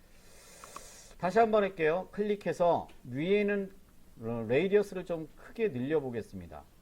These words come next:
한 삼십 정도? 사이드의 개수는 그대로 하죠. 삼. 오케이. 자, 이것도 조절 방법이 있는데, 크기는 어차피 여러분 그냥 이렇게 드래그 하면 되죠.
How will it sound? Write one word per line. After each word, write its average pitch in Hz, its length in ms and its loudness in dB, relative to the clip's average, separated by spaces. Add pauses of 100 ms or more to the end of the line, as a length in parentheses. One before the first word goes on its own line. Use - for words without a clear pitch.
(100)
한 104 460 -12
삼십 202 340 -12
정도? 185 320 -2 (4000)
사이드의 214 460 0
개수는 202 320 -2
그대로 170 300 -4
하죠. 147 240 -6
삼. 110 300 -14 (480)
오케이. - 220 -20 (3000)
자, 139 160 2
이것도 185 760 -2
조절 143 360 -2
방법이 131 400 -6
있는데, 92 580 -8
크기는 233 760 -4
어차피 196 400 -4
여러분 170 240 -4
그냥 156 180 -6
이렇게 139 180 -8
드래그 143 280 -4
하면 147 140 -8
되죠. 120 340 -8